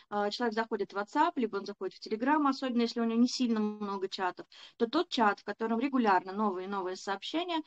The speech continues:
он всегда будет на первой строке. Соответственно, человек, не, даже у него, если у него отключено уведомление, он не будет забывать о том, что он состоит в этой группе.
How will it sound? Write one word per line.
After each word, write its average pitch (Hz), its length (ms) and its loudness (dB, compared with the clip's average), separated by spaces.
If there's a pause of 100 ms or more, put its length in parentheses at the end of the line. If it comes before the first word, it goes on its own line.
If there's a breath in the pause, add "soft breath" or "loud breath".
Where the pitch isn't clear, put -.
(160 loud breath)
он 220 160 0
всегда 214 380 -2
будет 220 400 -4
на 208 300 0
первой 190 300 -2
строке. 180 460 -6
Соответственно, 214 640 -6
человек, 214 380 -4
не, 214 100 -2
даже 196 380 -2
у 180 40 -8
него, 175 140 -6
если 180 240 -6
у 175 60 -10
него 175 160 -8
отключено 185 480 -8
уведомление, 254 580 -2 (460 loud breath)
он 277 240 4
не 233 240 4
будет 220 640 -2 (300)
забывать 208 760 0
о 180 140 -6
том, 220 240 0
что - 180 -4
он 208 140 -2
состоит 185 420 -10
в 175 60 -10
этой 185 200 -10
группе. 170 380 -8